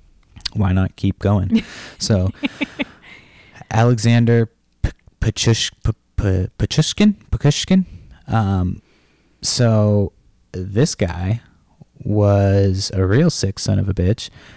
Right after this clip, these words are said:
Speaker 1: um, but he was also creative, which I like. I feel like he's gotta be Russian with that name, um,
Speaker 2: Or
Speaker 1: because
Speaker 2: Polish?
Speaker 1: Polish. I don't think he's Polish. Most of these,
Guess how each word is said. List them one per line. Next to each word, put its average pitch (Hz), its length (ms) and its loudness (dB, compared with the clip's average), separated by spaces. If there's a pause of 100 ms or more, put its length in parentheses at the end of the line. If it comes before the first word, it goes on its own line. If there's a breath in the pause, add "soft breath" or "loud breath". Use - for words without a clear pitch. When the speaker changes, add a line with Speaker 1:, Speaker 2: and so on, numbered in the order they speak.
(440 loud breath)
Speaker 1:
um, 101 300 0
but 104 80 2
he 113 60 4
was 120 100 4
also 127 240 2
creative, 117 760 -2 (220)
which 107 220 -2
I 107 100 2
like. 107 340 0
I 110 60 -4
feel 127 200 0
like 131 160 2
he's 110 160 -4
gotta 104 200 2
be 95 120 2
Russian 95 440 -2
with 104 140 -4
that 98 220 -2
name, 95 460 0 (240)
um, 95 540 -2
Speaker 2:
Or - 120 -20
Speaker 1:
because 98 580 0
Speaker 2:
Polish? 190 480 -6 (1600 soft breath)
Speaker 1:
Polish. 98 320 -4
I 98 120 0
don't 98 140 0
think 101 160 -4
he's - 140 -14
Polish. 117 420 -8
Most 110 240 -2
of 120 80 -10
these, 110 220 -8